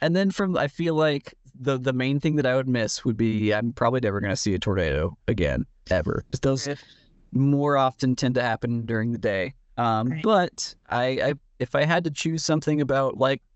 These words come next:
Speaker 1: the photography side of things, I do like shooting the nighttime stuff, like auroras, um, Milky Way,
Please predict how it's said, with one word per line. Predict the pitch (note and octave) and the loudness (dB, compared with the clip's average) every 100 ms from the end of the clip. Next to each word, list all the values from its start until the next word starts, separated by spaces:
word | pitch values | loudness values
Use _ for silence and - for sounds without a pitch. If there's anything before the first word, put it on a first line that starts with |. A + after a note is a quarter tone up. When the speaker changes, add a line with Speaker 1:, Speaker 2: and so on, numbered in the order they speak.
| _ - | _ -4
Speaker 1:
the | C3+ | -4
photography | C#3 - D3+ D#3 D3 D#3 D3+ | -4 0 0 0 -2 0 -2
side | D3 D#3+ D#3+ | 0 0 0
of | C#3+ | -2
things, | C3 B2 A#2+ - - _ - | -2 -4 -6 -12 -12 _ -2
I | |
do | B2 B2+ C#3 | 0 4 6
like | C#3 C#3 | 6 4
shooting | - D3+ C#3 | 0 2 4
the | B2+ | 4
nighttime | A#2+ B2 - C3 B2 | 4 2 0 2 2
stuff, | - - A#2 A#2 - | 0 0 0 -2 -8
like | B2+ A#2 A2+ - _ - - | 0 2 0 -4 _ -20 -6
auroras, | A2 A#2+ A#2+ A2+ A2+ A2+ A#2 A#2 - - | -2 2 2 2 2 0 -2 -6 -6 -2
um, | G2+ G2+ G2+ G2 F#2+ G2 F#2 F2 G2+ | 2 2 4 2 2 0 0 0 2
Milky | G#2 - A2 | 0 2 0
Way, | G#2 G2 F#2 F#2 G2+ | 2 0 0 0 -2